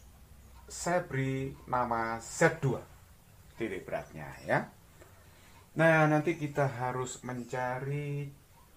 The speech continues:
ordinat dari Z satu. Ordinat itu jarak titik ke sumbu X. Jadi ini Y satunya.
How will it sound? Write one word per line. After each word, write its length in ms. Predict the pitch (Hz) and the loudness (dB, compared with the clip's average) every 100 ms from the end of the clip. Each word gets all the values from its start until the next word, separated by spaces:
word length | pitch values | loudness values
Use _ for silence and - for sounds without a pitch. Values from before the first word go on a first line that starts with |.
| - - - - - - - - - 180 | -20 -20 -20 -20 -20 -20 -20 -20 4 6
ordinat 1120 | 196 175 - - 135 165 226 240 - - - | 6 2 -4 -6 -2 -2 0 -2 -4 -6 -8
dari 240 | 107 101 | -6 -6
Z 240 | 92 98 - | -6 -8 -6
satu. 400 | 76 - 95 143 - - - - | -8 -8 -12 -12 -14 -20 -4 4
Ordinat 400 | 143 131 117 117 110 | 4 4 2 2 2
itu 320 | 110 202 240 | 0 0 0
jarak 640 | - 104 73 - 113 - - | 2 0 0 -2 -2 -2 -8
titik 640 | 113 92 - 160 - - | -8 -8 -4 -4 -4 -6
ke 80 | 127 | -8
sumbu 480 | - 117 87 120 - | -4 -6 -4 -6 -4
X. 400 | 190 - - - - - - - - | -6 -4 -10 -10 -16 -20 -20 -20 -8
Jadi 240 | 101 98 101 | -6 -6 -6
ini 320 | 113 107 101 | -6 -4 -6
Y 80 | 90 | -6
satunya. 960 | - 92 80 80 69 78 101 143 - | -2 0 -2 -8 -10 -8 -8 -8 -12